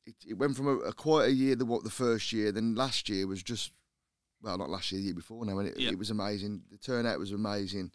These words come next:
Speaker 1: Um, the bands were amazing. Everything just, it just like clockwork,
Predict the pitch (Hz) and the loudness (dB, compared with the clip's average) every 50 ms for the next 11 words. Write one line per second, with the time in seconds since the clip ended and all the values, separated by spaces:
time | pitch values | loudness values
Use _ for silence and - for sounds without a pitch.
0 | _ _ _ _ _ _ _ _ _ - 90 98 98 98 95 95 95 85 - _ | _ _ _ _ _ _ _ _ _ -6 -4 -2 0 0 0 -2 -4 -4 -8 _
1 | - 110 113 110 110 101 98 104 104 107 104 101 104 104 95 98 104 101 92 - | -2 0 0 0 0 0 0 -2 0 0 0 0 0 0 -2 -2 -4 -4 -6 -8
2 | - - 107 104 107 - - 123 120 113 - _ _ _ - 110 - _ _ - | -8 -8 -6 -6 -6 -6 -4 -6 -6 -6 -10 _ _ _ -20 -20 -20 _ _ -20
3 | 107 98 - 117 107 - - - - _ _ _ 120 123 - - - 123 - 117 | -16 -12 -8 -8 -8 -8 -10 -20 -20 _ _ _ -6 -6 -4 -2 -4 -4 -2 -2
4 | 127 127 127 123 - | -2 -2 -2 -2 -6